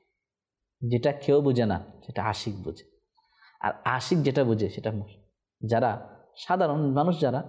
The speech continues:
এরা বুঝবে না। এজন্যই তো তিনি সিদ্দিক আকবর রাদিয়াল্লাহু তাআলা।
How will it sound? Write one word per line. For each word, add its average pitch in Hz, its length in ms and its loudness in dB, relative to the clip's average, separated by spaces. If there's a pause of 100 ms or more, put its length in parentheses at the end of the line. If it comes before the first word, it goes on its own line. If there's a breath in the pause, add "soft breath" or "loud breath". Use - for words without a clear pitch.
এরা 117 160 2
বুঝবে 98 320 -4
না। 87 120 -10 (1600)
এজন্যই 120 360 2
তো 135 120 2
তিনি 113 240 0
সিদ্দিক 98 380 -4
আকবর 98 300 -2
রাদিয়াল্লাহু 80 500 -4
তাআলা। - 260 -14